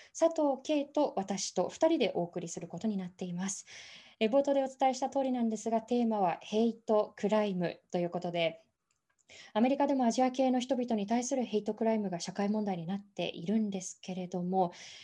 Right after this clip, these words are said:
えー、そうした暴力、海外だけの問題ではないんですよね。えー、来週はそうしたヘイトクライム、ヘイトスピーチの取材から、取材報告も兼ねて、えー、皆さんにお送りしていきたいと思います。このヘイトクライムの以外、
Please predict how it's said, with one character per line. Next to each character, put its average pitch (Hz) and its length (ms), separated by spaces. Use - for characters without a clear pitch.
え 185 80
ー、 180 60
そ 214 160
う 226 40
し - 100
た 233 100
暴 247 180
力、 226 420
海 269 240
外 269 140
だ 226 100
け 269 120
の 262 100
問 233 180
題 240 160
で 254 80
は 240 140
な 214 140
い 214 140
ん 180 100
で 175 120
す - 220
よ 165 140
ね。 202 320
え 185 80
ー、 - 20
来 208 160
週 233 160
は 226 80
そ 240 140
う 240 60
し - 120
た 226 220
ヘ 254 100
イ 262 80
ト 262 100
ク 262 80
ラ 262 60
イ 254 60
ム、 214 100
ヘ 214 100
イ 254 60
ト 269 80
ス 262 120
ピ 277 120
ー 277 40
チ - 140
の 226 100
取 220 160
材 240 240
か 240 140
ら、 226 200
取 226 120
材 302 100
報 330 140
告 311 180
も 233 140
兼 302 160
ね 294 160
て、 185 320
え 190 80
ー、 180 60
皆 175 200
さ 170 120
ん 165 160
に 214 260
お 170 220
送 170 180
り 175 80
し - 100
て 185 100
い 180 80
き - 80
た 190 120
い 180 80
と 180 100
思 170 160
い 170 120
ま 170 180
す。 - 180
こ 262 80
の 254 80
ヘ 285 100
イ 330 40
ト 359 100
ク 370 80
ラ 370 80
イ 370 40
ム 330 120
の 254 80
以 294 100
外、 285 320